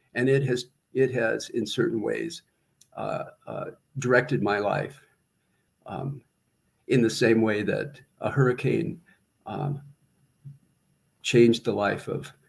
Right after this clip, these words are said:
a friend, a poet friend of mine in Florida recently, and she had to give up her, her home and move into basically a, a converted hospital room and give up all her things. Um,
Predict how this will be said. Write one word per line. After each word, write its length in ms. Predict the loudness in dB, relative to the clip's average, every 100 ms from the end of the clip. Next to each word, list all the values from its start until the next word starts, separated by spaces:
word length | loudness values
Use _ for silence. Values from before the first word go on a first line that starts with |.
| _ _ -12
a 80 |
friend, 300 | -2 0 0 0
a 60 |
poet 400 | -4 2 2 2
friend 200 | 2 2
of 60 | 4
mine 220 | 2 2
in 80 | 0
Florida 540 | 0 2 2 2 -2 -2
recently, 600 | -2 0 -2 -2 -6 -12 _ _ -8
and 100 | -4
she 140 | 0
had 140 | 0 2
to 80 | 0
give 160 | -2
up 140 | -2 -4
her, 200 | -6 -8 -18 _ -20 _
her 400 | 0 2 2 -4 _
home 400 | -2 2 2 0
and 200 | -2 2
move 200 | 4 4
into 300 | 2 0 -2
basically 580 | -4 -2 -2 -2 -2 -2
a, 200 | -2 -6 -16 _ _ _
a 160 | -8 -8
converted 560 | -2 0 2 4 4
hospital 520 | 2 2 2 0 -2 -2
room 340 | -2 -4 -6 -14 _ _ _ _ _ _ _ _ -8
and 140 | 0
give 140 | 4
up 140 | 4 4 8
all 180 | 8
her 160 | 8 2
things. 580 | 0 -2 -2 -6 -14 -18 _ _ _ _ _ _ _ _ _ _ _ -8
Um, 340 | -6 -6 -10